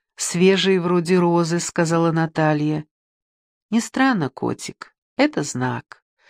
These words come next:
Лиза подтверждает мои полномочия. Так вот, Ира и Витя, Витя и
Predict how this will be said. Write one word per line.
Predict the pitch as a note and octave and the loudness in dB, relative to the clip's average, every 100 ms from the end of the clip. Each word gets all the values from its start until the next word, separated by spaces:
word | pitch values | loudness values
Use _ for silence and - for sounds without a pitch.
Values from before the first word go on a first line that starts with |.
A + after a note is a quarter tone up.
| - - - - | -20 -20 -20 -2
Лиза | E3+ A#3 A#3 A#3 | 4 6 6 4
подтверждает | A3+ F#3+ - F3 E3+ F3 G3+ G#3 | 2 -2 0 -2 0 2 2 2
мои | D#3+ C#3+ D#3 | -2 -2 -2
полномочия. | F3 D#3+ D3+ C#3 C3 C3 - C#3 | -4 -2 -2 -2 -4 -6 -6 -6
Так | D3+ F3+ | -6 -6
вот, | D#3 D3+ C#3 - _ _ _ _ - - _ - | -2 -2 -2 -10 _ _ _ _ -20 -20 _ 2
Ира | A3 B3 A#3+ A#3+ | 6 8 8 6
и | G#3+ G3 | 4 4
Витя, | G#3 G3 - - D3 C3 C3+ _ _ _ _ _ _ | 4 2 0 -2 0 0 -6 _ _ _ _ _ _
Витя | C#3+ C#3 F#3 A3+ - - C3+ | -8 -2 2 2 0 -2 -2
и | - F3 | 0 -4